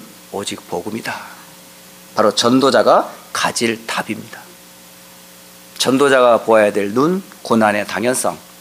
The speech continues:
전도자가 가질 답, 복음의 필연성. 그리고 마지막,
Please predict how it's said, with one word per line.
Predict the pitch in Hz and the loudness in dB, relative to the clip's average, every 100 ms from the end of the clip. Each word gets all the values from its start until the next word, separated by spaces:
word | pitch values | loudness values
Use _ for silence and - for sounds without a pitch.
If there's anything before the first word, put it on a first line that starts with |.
| - - - - - | -20 -20 -20 -20 -4
전도자가 | - 127 170 160 143 120 | 2 4 4 4 4 2
가질 | 110 113 110 90 | 0 0 -2 -4
답, | - 165 - - - - - - | 0 0 -2 -16 -20 -20 -20 0
복음의 | 110 107 107 127 170 - | 0 0 0 0 -2 -6
필연성. | - 143 135 - - - - - - - - - - - - - - - - - - - - - - - | -6 -4 -4 -4 -8 -12 -20 -20 -20 -20 -20 -20 -20 -20 -20 -20 -20 -20 -20 -20 -20 -20 -20 -20 -20 -8
그리고 | 107 107 160 - - - | -4 2 2 0 -8 -10
마지막, | 101 110 104 143 127 - | -6 -4 0 0 0 -4